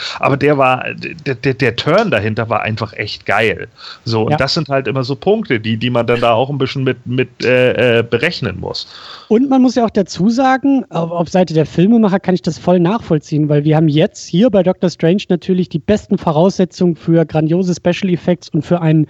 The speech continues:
Speaker 2: für einen Kampf auf gleichem Niveau,
Speaker 1: Ja.
Speaker 2: während in dem Moment, wo halt irgendwie der, weiß ich nicht, also ein Superman kann halt einen Lex Luthor nicht irgendwie durch drei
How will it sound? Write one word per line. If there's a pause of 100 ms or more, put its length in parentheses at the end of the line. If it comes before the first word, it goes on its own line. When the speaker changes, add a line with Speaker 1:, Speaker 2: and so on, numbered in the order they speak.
(240)
Speaker 2:
für
einen
Kampf
auf
gleichem
Niveau, (420)
Speaker 1:
Ja.
Speaker 2:
während
in
dem
Moment,
wo
halt
irgendwie
der,
weiß
ich
nicht, (280)
also
ein
Superman (180)
kann
halt
einen
Lex
Luthor
nicht
irgendwie
durch
drei